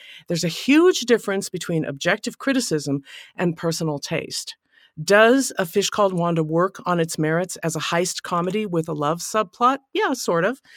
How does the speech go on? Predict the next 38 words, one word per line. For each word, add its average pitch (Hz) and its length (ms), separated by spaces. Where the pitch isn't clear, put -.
It 208 80
hits 277 240
enough 214 320
of 247 120
the 254 100
obligatory 208 460
scenes 190 360
and 202 100
conventions 170 600
to 175 100
satisfy 165 480
a 165 40
lot 156 200
of 170 100
viewers, 151 320
and 214 100
its 214 160
humor 311 420
is 196 240
supposed - 600
to 220 80
cover 170 380
its - 260
other 170 220
deficiencies. 208 920
It's 165 120
not 226 200
the 247 80
movie's 226 440
fault 135 420
that 165 140
its 160 160
humor 180 360
isn't 160 280
to - 120
my 139 200
taste. - 680
So, 202 320